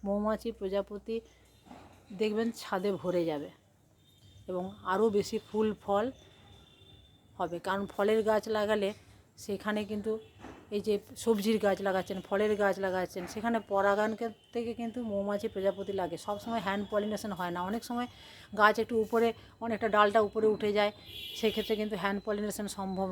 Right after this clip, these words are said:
নয়। কাজে মৌমাছি, প্রজাপতিকে আহ্বান জানান এবং জৈব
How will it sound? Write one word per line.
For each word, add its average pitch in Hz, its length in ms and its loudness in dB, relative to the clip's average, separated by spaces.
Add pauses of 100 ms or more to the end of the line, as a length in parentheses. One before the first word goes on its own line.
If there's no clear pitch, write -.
নয়। 175 120 -6 (220)
কাজে 196 220 -2
মৌমাছি, 202 480 -4 (100)
প্রজাপতিকে 190 600 -8 (880)
আহ্বান 196 460 -2
জানান 165 360 -4 (320)
এবং 196 140 -8 (200)
জৈব 202 240 6